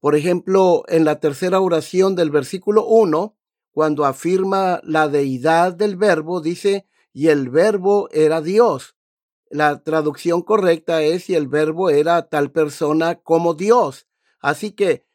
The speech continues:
todo lo que se puede decir de, de Dios Padre, también se puede decir de Dios Hijo.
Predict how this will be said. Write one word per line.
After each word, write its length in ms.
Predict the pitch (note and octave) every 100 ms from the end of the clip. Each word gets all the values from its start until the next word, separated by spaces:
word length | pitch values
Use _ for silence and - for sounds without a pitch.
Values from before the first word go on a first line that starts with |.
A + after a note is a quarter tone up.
| _
todo 280 | - F3+ G#3+
lo 120 | G#3
que 120 | G3 F#3
se 160 | F#3
puede 340 | - F3+ G3 G3
decir 580 | E3+ D#3 G3 G3+ G3 -
de, 640 | C#3+ D#3 D3 C#3 C3 - _
de 220 | C3 C#3
Dios 360 | C3 E3+ G3 -
Padre, 600 | A#3 G#3 D#3+ E3 A3+ - _ _ _ _ _
también 440 | - E3 D3+ F#3 F#3
se 140 | G3
puede 300 | - F3+ F3+
decir 560 | E3 D#3+ E3+ F3+ F3 -
de 400 | - D3 D#3 C#3+
Dios 400 | C#3 E3 D3+ -
Hijo. 440 | B3 B3 D3 G#2+